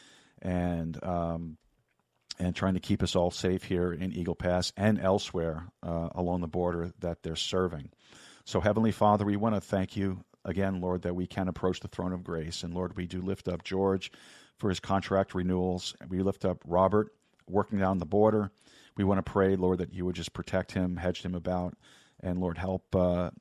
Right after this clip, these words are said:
help to keep them in good spirits as they're out there working and performing the tasks that you've laid out before them.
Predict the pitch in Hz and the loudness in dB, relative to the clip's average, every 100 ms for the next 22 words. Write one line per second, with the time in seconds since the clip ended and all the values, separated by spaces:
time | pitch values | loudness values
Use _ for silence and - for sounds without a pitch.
0 | - - 113 - - 120 - 110 104 95 | -20 -6 -6 -4 -2 0 4 4 2 2
1 | 104 - - 98 95 87 87 - 90 90 | 2 2 2 4 4 2 -2 -2 2 2
2 | - 85 85 92 92 92 90 82 78 - | 2 -2 0 0 0 -4 -4 -4 -8 -12
3 | - - - 92 107 98 92 - 90 87 | -20 -8 -4 0 4 4 2 0 0 0
4 | 80 - 92 - 85 85 85 85 82 - | -2 -8 -10 -8 -6 -2 -2 -2 -6 -4
5 | 92 90 82 80 | 0 0 -2 -8